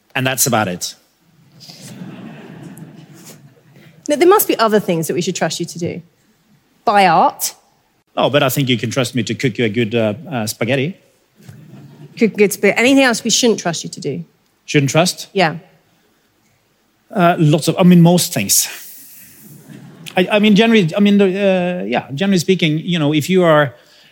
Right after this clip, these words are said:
Speaker 1: if you are considered, uh, competent in one area, people tend to think that you're competent in a lot more areas, and it, and it doesn't really make any sense.
Speaker 2: It's, it's actually, um,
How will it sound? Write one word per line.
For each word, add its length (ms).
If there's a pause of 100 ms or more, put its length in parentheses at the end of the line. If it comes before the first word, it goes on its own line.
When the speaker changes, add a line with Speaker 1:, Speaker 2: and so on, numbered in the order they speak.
Speaker 1:
if 120
you 100
are 40
considered, 520
uh, 540
competent 440
in 100
one 160
area, 360
people 280
tend 380
to 300
think 220
that 60
you're 160
competent 360
in 60
a 20
lot 200
more 80
areas, 440
and 80
it, 260
and 260
it 60
doesn't 200
really 160
make 160
any 120
sense. 400
Speaker 2:
It's, 180
it's 160
actually, 580
um, 500